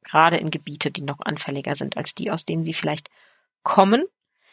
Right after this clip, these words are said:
Jedenfalls für ein spezielles Risiko, ne, wie Überschwemmung. Die haben dann vielleicht keine Dürren mehr, aber dann kämpfen sie mit Überschwemmungen. Das heißt,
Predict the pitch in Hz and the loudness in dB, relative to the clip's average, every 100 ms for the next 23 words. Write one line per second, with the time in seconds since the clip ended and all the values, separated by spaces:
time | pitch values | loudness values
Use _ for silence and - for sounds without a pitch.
0 | _ _ 190 226 240 - 220 - - - | _ _ 2 2 4 4 4 2 2 4
1 | 190 190 - 180 220 202 160 - 151 143 | 4 2 -4 2 4 4 2 -4 -6 -6
2 | - - 165 - 180 175 - 156 - 196 | -8 -14 -12 -6 -4 -4 0 2 4 4
3 | 170 139 139 - 170 185 175 170 170 - | 4 0 -2 2 4 4 4 0 0 2
4 | 170 160 - 190 233 233 240 277 320 _ | 2 4 2 4 6 6 4 4 2 _
5 | _ _ _ _ _ _ _ 175 180 175 | _ _ _ _ _ _ _ 6 8 6
6 | 170 180 170 151 147 147 151 160 - 151 | 6 2 2 -4 -6 -4 0 0 0 -6
7 | 160 170 - - - - - - _ - | -8 -12 -18 -18 -12 -10 -10 -12 _ 2
8 | 185 - | 2 2